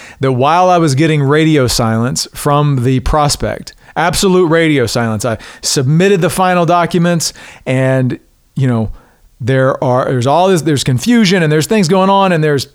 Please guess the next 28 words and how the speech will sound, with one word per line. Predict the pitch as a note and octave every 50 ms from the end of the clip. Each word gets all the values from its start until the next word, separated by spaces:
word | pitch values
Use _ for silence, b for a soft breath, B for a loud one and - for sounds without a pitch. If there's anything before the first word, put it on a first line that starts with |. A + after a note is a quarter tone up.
| _ _ _
new | - F3+ F3+ A3+ A#3 A3+ A3
executives | G3+ D3+ C3+ G#3+ A3+ - - G3+ F#3 F3 C3+ -
coming | - A3 G3+ G3+ F#3+
in, | G3 G#3 G3+ F3+
all | - - F3 G3 A3+ A3+ A3+
the | G3 G3
stuff | - - G#3+ F#3+ C#3+
you | C#3+ D#3+ D3+
don't | B2 A2+ F3 G3 G#3 -
wanna | F#3 F#3 F#3 F3 C#3
see | - - - F#3+ F3+ E3+ D#3
at | D3 C3+
the | - C#3+
goal | B2+ C3 D#3 E3+ F3 F3
line | E3 D#3+ D#3 D3+
on | C#3+ C#3 C#3 C#3
a | B2
deal. | A2+ D3+ F3 E3+ D3 C3 B2+ - B B B B B B B B B B B _ _ _ _ _ _ _ _ _ _ _ _ _ _ _ _ _ _ - -
And | D3+ D3 D3+ D3
yet | D3 E3+ E3 E3 E3 E3 - - _ _ _ _ _ _ _ _ _ _ _ _
we | - C3+ C3 C3
were | C#3+ F#3+ A#3 A3+
seeing | - - E3 D3+ C#3+ C#3 C3 C3
that. | B2 B2 B2 C3 - - - B B B B B _ -
And | C3+ C3+ C3+ C3
then | A#2+ D#3 E3+ F3 F3 F3 F3 E3+ F3 F3 - _ _ _ _ _ _ _ _ _ _ _ _ _ _ _ _ _ _ _ _ _
there's | - A#2 A#2 C3 C3 C3 C3 B2+ A#2 -
silence | - - C3 B2+ A#2 F#2+ D#2 - - - - -